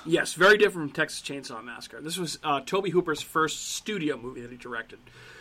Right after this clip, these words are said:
So Stephen King actually was approached to write a screenplay for this movie, but, uh, terms couldn't be reached between him and Spielberg and Tobe Hooper. And this movie, as I mentioned Spielberg before, was quote-unquote produced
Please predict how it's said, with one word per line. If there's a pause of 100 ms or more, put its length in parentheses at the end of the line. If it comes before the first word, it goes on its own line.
(160)
So
Stephen
King
actually
was
approached
to
write
a
screenplay
for
this
movie,
but,
uh,
terms
couldn't
be
reached
between
him
and
Spielberg
and
Tobe
Hooper. (680)
And
this
movie,
as
I
mentioned
Spielberg
before,
was
quote-unquote (160)
produced